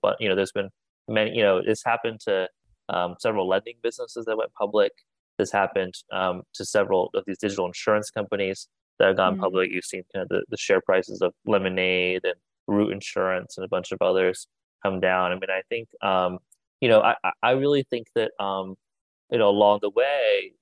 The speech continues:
Speaker 1: um, I, I would have hoped that their investors would have held the team to a higher standard with respect to, um, you know, the,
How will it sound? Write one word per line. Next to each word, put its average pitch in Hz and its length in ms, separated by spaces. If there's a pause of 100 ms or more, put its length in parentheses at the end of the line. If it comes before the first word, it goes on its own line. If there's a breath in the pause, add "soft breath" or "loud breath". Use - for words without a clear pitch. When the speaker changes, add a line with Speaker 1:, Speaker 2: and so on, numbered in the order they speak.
(120)
Speaker 1:
um, 95 340 (180)
I, - 260
I 101 40
would 98 180
have 95 160
hoped 98 220
that 98 180
their 98 300
investors 98 580
would 98 120
have 92 100 (100)
held 95 260
the 98 80
team 95 300 (100)
to 104 120
a 95 100
higher 98 220
standard 110 580
with - 160
respect - 500
to, 92 340 (340)
um, 90 380 (480)
you 113 60
know, 101 120
the, 107 220